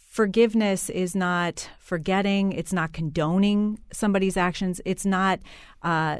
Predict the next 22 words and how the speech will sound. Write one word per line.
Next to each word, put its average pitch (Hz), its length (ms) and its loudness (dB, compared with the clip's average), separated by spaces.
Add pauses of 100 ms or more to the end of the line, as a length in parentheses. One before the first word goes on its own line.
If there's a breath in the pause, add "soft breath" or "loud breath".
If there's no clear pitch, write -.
(120)
holding 208 360 4
them 185 260 2
responsible 185 720 -4 (100)
for 175 140 -2
their 156 160 -2
actions. 143 500 -6
It's - 180 -4
forgiving 190 560 0
so - 140 -4
that 165 160 -2
you 180 140 -4
can 175 160 -4
release 165 400 -4
your 156 100 -6
anger. 151 320 -6
Really, 151 240 -6
that's 147 260 -6
what 151 120 -6
it 151 100 -10
means 160 260 -6
for 156 220 -8
me. 156 280 -4